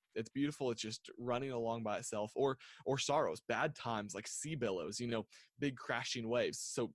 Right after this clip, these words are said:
good or bad. Um, then it continues, "Whatever my lot, what, whatever situation of life I'm in, thou hast taught me to say," y-,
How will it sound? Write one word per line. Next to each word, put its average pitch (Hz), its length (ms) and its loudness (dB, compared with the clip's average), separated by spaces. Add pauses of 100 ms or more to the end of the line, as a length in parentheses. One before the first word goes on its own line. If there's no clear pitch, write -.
(180)
good 123 180 4
or 180 80 4
bad. 123 340 -2 (540)
Um, 117 260 2
then 127 140 6
it 107 100 -2 (220)
continues, 113 400 -4
"Whatever 113 380 2
my 143 160 2
lot, 113 340 2 (640)
what, 107 260 -2
whatever 113 360 2
situation 120 520 -2
of 104 80 -8
life - 240 -4
I'm - 140 -12
in, 80 180 -10 (480)
thou 127 340 4
hast 156 260 -4
taught 139 240 -2
me 151 100 0
to 135 140 0
say," 107 360 -4 (320)
y-, - 120 -12